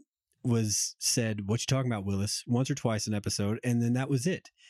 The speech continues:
It was supposed to be the, the, something funny, but even, even that level of entertainment was touched by this, this need to kind of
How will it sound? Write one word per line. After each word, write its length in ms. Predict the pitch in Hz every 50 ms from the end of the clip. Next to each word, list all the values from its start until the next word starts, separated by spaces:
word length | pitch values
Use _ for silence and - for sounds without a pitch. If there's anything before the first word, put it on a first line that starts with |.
| - _
It 80 | - 131
was 160 | 131 131 117
supposed 300 | - - 160 147 139 -
to 60 | -
be 400 | 123 123 127 123 117 117 113 110 - _ _ -
the, 140 | - 123 127 -
the, 120 | - 117 110 - _ _ -
something 360 | - - - - 120 117 117
funny, 180 | 110 - 190 143
but 180 | 123 160 151 131
even, 440 | - 156 151 135 123 117 117 113 127 -
even 300 | - 151 147 127 117 113
that 280 | 123 135 151 147 - -
level 440 | 113 113 117 120 117 113 110 110 107
of 100 | 104 107
entertainment 560 | 110 107 101 92 - - 208 196 165 120 90
was 160 | 95 98 -
touched 400 | - - - 95 101 - - -
by 260 | - 87 85 92 107 113 -
this, 420 | 82 85 101 - - - - - _ - _ _ -
this 220 | - 101 - -
need 360 | 104 101 104 104 107 107 104 -
to 60 | 107
kind 220 | - 113 104 104
of 380 | 98 92 87 87 - - - -